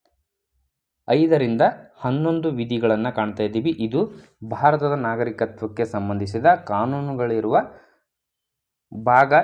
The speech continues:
ಎರಡರಲ್ಲಿ ಇದರ ಕುರಿತು ವಿಧಿಗಳನ್ನ ಕಾಣಬಹುದು ಅಂತಕ್ಕಂಥದ್ದು.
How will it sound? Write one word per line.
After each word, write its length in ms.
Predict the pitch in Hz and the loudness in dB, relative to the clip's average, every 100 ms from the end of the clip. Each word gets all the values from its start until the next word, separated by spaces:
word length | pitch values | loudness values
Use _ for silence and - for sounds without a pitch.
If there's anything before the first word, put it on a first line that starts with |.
| - | 2
ಎರಡರಲ್ಲಿ 720 | 110 117 120 113 113 160 - 117 | 0 2 2 0 0 -4 -4 -4
ಇದರ 200 | 113 113 | 0 0
ಕುರಿತು 680 | - 120 127 220 240 _ - | 0 -6 -6 -8 -10 _ -8
ವಿಧಿಗಳನ್ನ 540 | 113 120 110 101 104 | -4 0 0 0 -2
ಕಾಣಬಹುದು 680 | 170 - 107 101 98 95 98 | -4 -4 -4 -2 -4 -4 -6
ಅಂತಕ್ಕಂಥದ್ದು. 840 | 92 90 90 92 101 180 - - | -6 -8 -8 -8 -6 -8 -10 -20